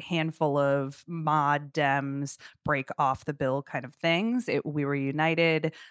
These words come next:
um, and the, and they passed it and then threw it over to the Senate. The Senate, we know, uh, with the sixty vote threshold is where things go to die, and that is, in fact, what happened in the last Congress. So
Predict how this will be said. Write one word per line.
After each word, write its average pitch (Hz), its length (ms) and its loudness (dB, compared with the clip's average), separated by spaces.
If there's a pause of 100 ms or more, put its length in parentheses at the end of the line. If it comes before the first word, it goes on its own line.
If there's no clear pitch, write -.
(140)
um, 139 440 2
and 151 200 -2
the, - 120 -4
and 151 140 0
they 131 100 -2
passed 135 380 -4
it 131 240 0
and 147 180 -2
then 135 280 -4
threw 139 200 -6
it 127 80 -4
over 131 160 -6
to - 100 -12
the 180 100 -6
Senate. 170 520 4
The 170 80 -4
Senate, 170 320 0
we 151 120 -2
know, 147 420 2 (340)
uh, 151 260 6
with 147 180 -2
the 151 80 -2
sixty 151 400 -6
vote 143 220 0
threshold 147 640 -2
is 139 400 -4
where 135 500 -2
things 135 260 -10
go - 160 -6
to - 160 -12
die, 151 600 0
and 165 160 0
that 143 120 0
is, 143 120 -2
in 147 100 -2
fact, 123 320 -4
what 127 100 -6
happened 117 640 -8
in 156 100 -6
the 147 100 -2
last 120 260 -8
Congress. 196 600 -2
So 170 480 4